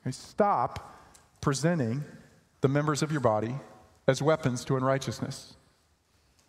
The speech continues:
That is, stop making yourself, okay, members of your body, remember you do everything in your body, eat, sleep,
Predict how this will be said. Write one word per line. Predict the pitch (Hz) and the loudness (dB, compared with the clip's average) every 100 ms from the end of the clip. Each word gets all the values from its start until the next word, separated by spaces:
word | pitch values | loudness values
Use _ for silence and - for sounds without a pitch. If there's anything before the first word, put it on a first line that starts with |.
| _ _ - | _ _ 2
That | 151 | 2
is, | 151 123 - - | 2 -4 -10 -14
stop | - 185 220 | 0 2 2
making | 175 185 190 170 | 2 0 0 -2
yourself, | 151 147 - - 202 135 160 - - - | 0 0 -2 -2 0 0 -4 -12 -18 -10
okay, | 143 | -4
members | 123 135 165 160 | 0 2 2 2
of | 160 | 2
your | 147 | 2
body, | 131 123 135 | 4 4 2
remember | 131 139 | -2 -2
you | 127 | -2
do | 131 131 | 0 0
everything | - 139 139 139 135 | 0 0 0 -2 0
in | 147 | -2
your | 139 139 | 0 2
body, | 117 110 147 156 - - - - _ _ _ _ _ - | 2 2 -2 -6 -12 -20 -20 -20 _ _ _ _ _ -6
eat, | 143 | -4
sleep, | - 139 135 | -4 -4 -4